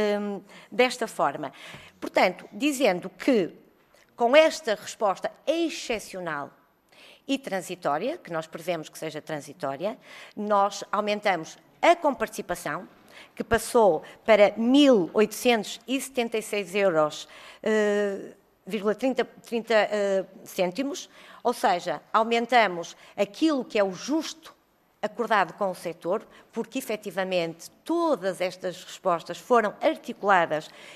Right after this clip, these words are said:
e com os contributos do setor social, ao contrário do governo do Partido Socialista,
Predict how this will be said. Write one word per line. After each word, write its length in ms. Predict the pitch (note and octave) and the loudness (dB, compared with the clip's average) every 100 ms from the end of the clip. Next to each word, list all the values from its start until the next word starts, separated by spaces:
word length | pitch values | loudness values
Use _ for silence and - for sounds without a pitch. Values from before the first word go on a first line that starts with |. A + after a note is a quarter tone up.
| - | -8
e 80 | A#3 | -2
com 160 | B3+ | 2
os 100 | A#3 | 2
contributos 540 | - A3+ G3+ F#3 F#3 - | 0 -6 -6 -6 -6 -8
do 80 | - | -6
setor 300 | F#3+ F#3 E3+ | -6 -4 -8
social, 560 | - D3+ C#3+ A3+ - _ _ _ _ - - | -8 -4 -2 -4 -6 _ _ _ _ -18 -6
ao 140 | D#3 | -6
contrário 460 | D#3+ D3+ F3 C#3+ C#3+ | -6 -4 -4 -4 -6
do 80 | |
governo 480 | D#3+ D3+ F#3 E3+ D#3 - - - | -12 -6 -4 -4 -8 -14 -20 -16
do 120 | F3 | -10
Partido 320 | F#3 - E3+ | -8 -6 -8
Socialista, 640 | - G3 F#3+ F#3 - C#3+ | -8 -4 -4 -4 -6 -8